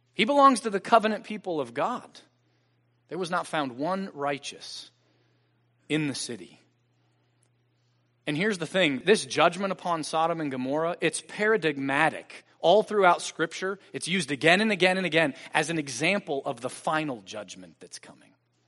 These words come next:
And so what the Lord is saying is, out of the mass of fallen humanity, Romans chapter three, verses ten through twelve, none is righteous.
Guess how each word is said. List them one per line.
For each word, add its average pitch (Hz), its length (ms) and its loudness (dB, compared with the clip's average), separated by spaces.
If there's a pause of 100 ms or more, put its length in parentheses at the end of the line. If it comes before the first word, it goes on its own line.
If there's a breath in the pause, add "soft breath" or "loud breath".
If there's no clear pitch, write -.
(1300)
And 147 100 -6
so 170 100 2
what 175 180 2
the 180 80 -4
Lord 180 260 0
is 135 80 -2
saying 165 400 -2
is, 123 240 -8 (160 soft breath)
out 170 160 4
of 160 100 -4
the 151 80 -4
mass 170 400 0
of 147 140 -8
fallen 170 420 -4
humanity, 139 840 -4 (800)
Romans 151 440 0
chapter 156 420 -2
three, 151 400 -6
verses 123 400 -6
ten 139 300 -8
through 120 180 -14
twelve, 110 640 -12 (500)
none 165 400 6
is 117 220 -6
righteous. - 640 -16